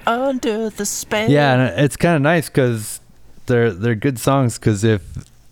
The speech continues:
Speaker 2: you, like, wanna sing along with it or whatever, like, they introduce,
Speaker 1: Yeah.
Speaker 2: like, "Here's the part you're gonna sing along with in the beginning of the
Speaker 1: Uh-huh.
Speaker 2: song," and then, like, whenever you get to it later on, you know, you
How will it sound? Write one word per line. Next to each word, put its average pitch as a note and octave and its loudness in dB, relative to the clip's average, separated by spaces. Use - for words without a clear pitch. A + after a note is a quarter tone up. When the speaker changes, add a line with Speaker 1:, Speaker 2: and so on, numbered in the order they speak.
Speaker 2:
you, B2 0
like, G#2 2
wanna A2+ 2
sing A#2+ 2
along G2 2
with A2+ 2
it A2+ 4
or A#2 4
whatever, A#2 2
like, F#2 0
they A2 2
introduce, A#2 2
Speaker 1:
Yeah. A2+ 2
Speaker 2:
like, G2 0
"Here's F3 0
the F3+ 2
part D3+ 2
you're C#3 0
gonna C3 4
sing B2 0
along G#2+ 2
with D#2+ -2
in A#2+ 4
the A2 2
beginning A#2 2
of G#2 2
the G2+ 2
Speaker 1:
Uh-huh. A#2 2
Speaker 2:
song," F#2 2
and G#2 2
then, G2 2
like, F2 0
whenever G2+ 0
you F2 0
get A2 0
to G2+ 0
it D#2+ -2
later G2 2
on, E2+ -2
you D#2+ -2
know, D#2+ -2
you E2 -4